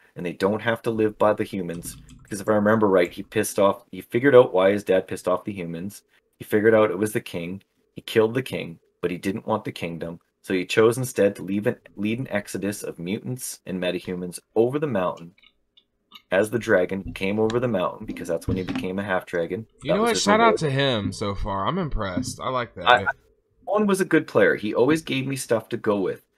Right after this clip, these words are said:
Speaker 1: And his enthusiasm is a lot like Andromeda's. Owen is an amalgamation of all four of my current players.
Speaker 2: I,
Speaker 1: We
Speaker 2: and
Speaker 1: have
Speaker 2: if we
Speaker 1: the
Speaker 2: go back to episode one, I talk about characters like that that I really idolized in the stories and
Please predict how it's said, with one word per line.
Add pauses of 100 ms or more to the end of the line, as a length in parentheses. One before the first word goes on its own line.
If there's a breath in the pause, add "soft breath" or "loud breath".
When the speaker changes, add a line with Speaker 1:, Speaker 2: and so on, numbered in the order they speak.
(240)
Speaker 1:
And
his
enthusiasm
is
a
lot
like (300)
Andromeda's. (380)
Owen
is
an
amalgamation
of
all
four
of
my
current
players. (600)
Speaker 2:
I,
Speaker 1:
We
Speaker 2:
and
Speaker 1:
have
Speaker 2:
if
we
Speaker 1:
the
Speaker 2:
go
back
to
episode
one,
I
talk
about
characters
like
that
that
I
really
idolized
in
the
stories
and